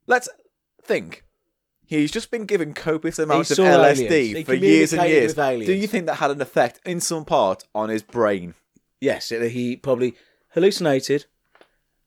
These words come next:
Speaker 2: communication with aliens of some sort.
Speaker 1: Yes. Well, we'll see.
Speaker 2: Yeah.
Speaker 1: Over the next decade, Woodcock changed his name. He changed it to Michael Kruger.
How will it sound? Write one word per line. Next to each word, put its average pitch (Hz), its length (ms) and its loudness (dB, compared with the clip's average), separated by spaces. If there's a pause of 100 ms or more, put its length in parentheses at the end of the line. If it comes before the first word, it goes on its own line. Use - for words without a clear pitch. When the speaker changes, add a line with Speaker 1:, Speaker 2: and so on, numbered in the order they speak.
(120)
Speaker 2:
communication 139 560 2
with 113 100 0
aliens 104 360 0
of 92 100 -10
some 92 140 -6
sort. 85 260 -6 (920)
Speaker 1:
Yes. 87 480 -2
Well, 123 360 2
we'll 156 180 -4
see. 85 360 -4
Speaker 2:
Yeah. 147 200 2 (520)
Speaker 1:
Over 208 160 4
the 214 60 -4
next - 220 -6
decade, 135 460 -2
Woodcock - 960 -4 (120)
changed 165 480 -2
his 147 260 -2
name. 143 580 -6 (600)
He 127 140 -12
changed 160 400 -2
it 120 100 -2
to 117 120 0
Michael 131 640 -4
Kruger. 165 560 -2